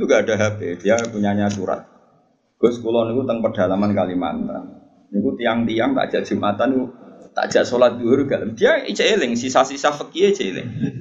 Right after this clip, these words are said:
<laughs> Kalau dalam mazhab Syafi'i, orang yang tidak mustautin itu kan tidak wajib Jumatan. Dan kalau jumlahnya tidak empat puluh, tidak usah Jumatan, hanya sholat apa?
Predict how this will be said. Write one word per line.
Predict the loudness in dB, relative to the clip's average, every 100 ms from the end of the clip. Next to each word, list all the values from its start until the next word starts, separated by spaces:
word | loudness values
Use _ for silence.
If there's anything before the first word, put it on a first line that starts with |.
| 0
<laughs> | 0 0 -4 -10 -2
Kalau | 2 2
dalam | 2 2
mazhab | 2 2 0
Syafi'i, | 0 -2 -4 -4 -2
orang | 2 2 2
yang | 0
tidak | -2 -2 0 0
mustautin | 0 0 0 -2
itu | -4 -2
kan | 0
tidak | 2
wajib | 0 0 -4 -6 -12 -20 _ _ _
Jumatan. | -4 -2 -2 -4 -8 -8
Dan | -2 2
kalau | 4 2 2
jumlahnya | 0 0 0 0
tidak | 0 0 0
empat | -2
puluh, | -6 -6 -2
tidak | 0 2
usah | 0 -2
Jumatan, | 0 0 0 -2 -2 -6 -10
hanya | -2 -2
sholat | 2 0 0
apa? | 0 -4